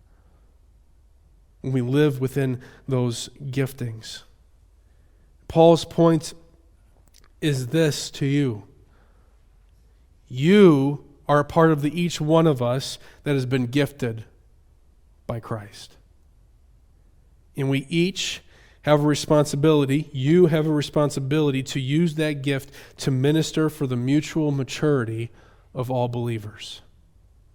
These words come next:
You have a responsibility to that. Not to take that gifting and to sit on it, and not to take that gifting and to use it for selfish gain.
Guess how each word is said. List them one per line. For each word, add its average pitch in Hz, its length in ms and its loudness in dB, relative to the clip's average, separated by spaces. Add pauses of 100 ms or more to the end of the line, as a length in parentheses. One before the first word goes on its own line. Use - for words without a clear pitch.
(1000)
You 131 120 -2
have 135 80 -2
a 139 40 -4
responsibility 143 840 0
to - 140 -12
that. 110 400 -14 (1500)
Not 143 220 0
to 175 80 -2
take 165 300 0
that 165 180 0
gifting 139 400 -2
and 131 60 -4
to 131 80 -6
sit 135 240 -4
on 127 160 -2
it, 156 100 -4
and 147 80 -4
not 147 180 -2
to 147 80 -12
take 151 200 -6
that 151 180 -4
gifting 139 320 -4
and 135 60 -2
to 131 60 -4
use 131 200 -4
it 127 80 -10
for 135 100 -8
selfish 123 460 -8
gain. 156 240 0